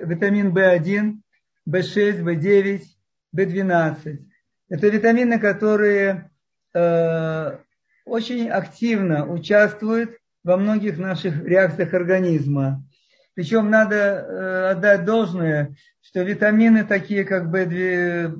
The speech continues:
группы В, они, в общем-то, достаточно устойчивые, и поэтому их можно получить, не бояться иногда, и будет температура немножко выше при обработке.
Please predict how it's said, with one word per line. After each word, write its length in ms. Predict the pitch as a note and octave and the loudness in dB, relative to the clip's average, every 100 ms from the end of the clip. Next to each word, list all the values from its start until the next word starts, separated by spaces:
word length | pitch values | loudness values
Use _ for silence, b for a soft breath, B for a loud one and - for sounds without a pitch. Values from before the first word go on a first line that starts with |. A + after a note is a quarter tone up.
| - | -10
группы 380 | D#3+ G3 F3+ F3 | -4 -2 -2 0
В, 400 | G3+ A3+ A3+ - B B B | 2 2 2 -6 B B B
они, 280 | - G#3+ C4 | 0 2 2
в 80 | A#3+ | 2
общем-то, 520 | A#3 A#3 A3+ G3 G#3 | 0 0 -2 -2 -2
достаточно 680 | G3+ G3+ B3 A3+ G#3 - G3 D#3+ | -2 -2 0 0 -2 -6 -6 -6
устойчивые, 1000 | - F#3 - G3 E3+ - F3 D#3 D3+ D3 - _ _ | -6 -8 0 2 2 0 -2 -2 -4 -8 -14 _ _
и 100 | A3 | -6
поэтому 560 | D3 G3 G3+ G3+ G3+ G3+ | 0 2 2 0 0 0
их 100 | F3+ | 0
можно 680 | G3 G3+ F3 F#3+ F#3 E3+ b b _ | 0 0 0 0 -2 -4 b b _
получить, 680 | F#3+ F#3+ F#3 A3 A3 A3 _ _ _ _ | 2 2 0 -2 -2 -4 _ _ _ _
не 280 | F3 G3 F#3+ | -2 0 2
бояться 520 | F#3+ G3 G#3 G#3 F3+ | 2 4 4 2 -4
иногда, 420 | F3 E3+ E3+ E3+ | -4 -2 2 2
и 40 | E3 | 0
будет 280 | F3+ F#3 | -2 -6
температура 640 | - D3+ D#3+ D3+ D3+ G#3 F#3+ | -6 -4 0 -2 0 0 0
немножко 560 | F3+ F3+ F3+ - F3 | 0 -4 -4 -2 -2
выше 560 | E3 F3 C#3 E3+ E3 E3 b _ | 0 0 0 0 -2 -4 b _
при 100 | F#3 | 4
обработке. 1000 | F3+ E3+ E3+ D#3+ D#3+ D#3 - D3 D3 - | 6 6 4 4 0 -2 -6 -8 -8 -10